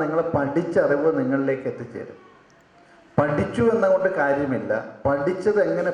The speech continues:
പ്രയോഗിക്കാം എന്നുള്ളതിനെക്കുറിച്ച് നിങ്ങൾ ചിന്തിക്കണം. അങ്ങനെ ചിന്തിക്കുമ്പോൾ നിങ്ങൾ നിങ്ങളെക്കുറിച്ച്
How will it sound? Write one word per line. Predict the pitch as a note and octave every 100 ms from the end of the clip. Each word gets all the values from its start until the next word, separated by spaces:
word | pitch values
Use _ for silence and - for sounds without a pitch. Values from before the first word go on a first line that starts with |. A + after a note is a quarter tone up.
| -
പ്രയോഗിക്കാം | C#3 D3 E3 E3+ E3+ F3 D#3+
എന്നുള്ളതിനെക്കുറിച്ച് | C3+ C3 C3 B2 B2+ B2 A#2 - G3 -
നിങ്ങൾ | A2+ A2+ A2 -
ചിന്തിക്കണം. | F#2 F2+ - - - _ _ - - - D3+
അങ്ങനെ | F3+ A#3+ A#3+
ചിന്തിക്കുമ്പോൾ | G3+ E3 E3 E3+ E3
നിങ്ങൾ | D3+ D3+ D3
നിങ്ങളെക്കുറിച്ച് | C3+ D3 D#3 D#3+ -